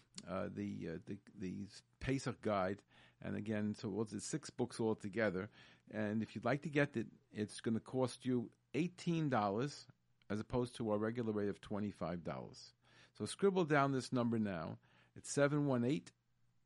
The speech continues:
three three six, eight five four four. You contact us, we'll get back to you and give you that. But I'm gonna make another offer, which is, I think, even more exciting. You can have two subscriptions, one to you,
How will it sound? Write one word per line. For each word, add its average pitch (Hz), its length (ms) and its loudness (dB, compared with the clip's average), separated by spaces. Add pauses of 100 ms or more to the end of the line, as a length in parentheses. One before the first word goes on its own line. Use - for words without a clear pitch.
(160)
three 160 240 0
three 160 340 2
six, - 640 -4 (680)
eight 139 220 2
five 117 520 2 (240)
four 120 260 2
four. 117 400 0 (440)
You 139 140 -2
contact 175 640 2
us, 131 440 2
we'll 107 120 -2
get 107 220 -2
back 110 320 2
to 110 40 -2
you 101 320 0 (320)
and 98 100 -6
give 120 200 2
you 113 80 2
that. 98 260 0 (280)
But 110 100 0
I'm 110 120 2
gonna 139 140 2
make 151 200 2
another 160 400 6
offer, - 340 -2 (340)
which 104 140 -10
is, 117 100 -2
I 117 120 2
think, 147 180 -2
even 123 220 0
more 139 200 4
exciting. 82 520 -4 (440)
You 120 120 -2
can 127 120 2
have 110 220 0
two 233 220 2
subscriptions, 107 920 -4 (480)
one 104 220 -2
to 113 120 -6
you, 143 440 4